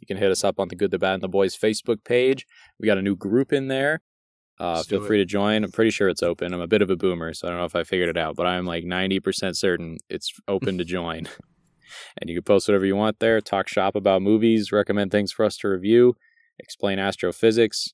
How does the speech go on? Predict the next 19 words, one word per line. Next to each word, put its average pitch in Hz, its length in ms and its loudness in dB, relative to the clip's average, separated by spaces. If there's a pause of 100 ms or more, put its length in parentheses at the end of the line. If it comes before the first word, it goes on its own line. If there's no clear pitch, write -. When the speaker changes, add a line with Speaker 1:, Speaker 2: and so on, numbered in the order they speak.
(240)
Speaker 2:
Yeah. 120 120 -12
Speaker 1:
explain 98 420 -2
why 92 480 2 (160)
I 92 140 0
would 87 160 -4
kick - 160 -4
Isaac's 90 340 -2
ass 90 500 -2 (100)
in - 100 -12
a 90 60 -14
fight. 113 380 2 (420)
Um, 82 460 -4 (260)
anything 135 300 0
you 120 80 2
guys 113 180 4
wanna 107 160 -2
Speaker 2:
<laughs> 117 120 0
Speaker 1:
talk 107 100 0
about, 76 280 -6